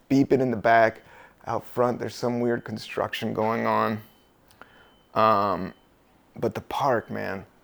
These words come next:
going there, I just love getting back to nature and, uh, seeing trees and seeing grass. Yeah, I was gonna do this whole podcast in the park and, um,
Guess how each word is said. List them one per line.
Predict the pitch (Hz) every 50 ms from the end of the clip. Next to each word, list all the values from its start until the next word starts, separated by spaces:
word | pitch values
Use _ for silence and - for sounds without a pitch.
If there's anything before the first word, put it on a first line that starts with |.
| - -
going | - 143 147 131 117 113
there, | 120 120 117 113 98 -
I | - 107
just | 117 113 113 - - -
love | - 107 123 120 117 113 110 - -
getting | 113 113 107 104 98 98 95 - _ _ _ - -
back | 110 101 101 - -
to | 101
nature | 98 92 98 110 117 107 - - 110 107 104 92 - -
and, | - 104 101 95 95 98 101 95 92 104
uh, | 101 95 90 87 80 71 71 73 60 67 - - _ _ _
seeing | - - - 135 113 110 101 98 -
trees | - - - 135 139 143 139 135 135 139 131 131 127 120 - - - - - - - - - - - _ _ _ -
and | - 110 107
seeing | - - 107 95 78 76 90
grass. | 90 - 123 123 127 123 120 117 113 113 - -
Yeah, | 120 120 107 107
I | 123
was | 120 -
gonna | - 170 165
do | 135 156 151
this | 131 135 - -
whole | - - 135 131 110
podcast | - - 123 120 123 123 - - 139 110 98 92 101 - -
in | 123 117
the | 107 -
park | - - - 120 110 104 107 - - - _ _ _ _ _ _ _ _ _ _ _ _ _ _ _ _ _ _ - _ _ _ _ _ _ _ _ _ - - _ _ _ - _ _ _ - - _ _ _ _ _ _ _ _ _ _ _ _ - _ _ _ _ _ _ _ _ _ _ _ _ _ _ _ _ _ - - - - - - - _ _ -
and, | 120 123 120 117 117 117 120 110 120
um, | 110 110 107 107 104 104 98 95 101 98 -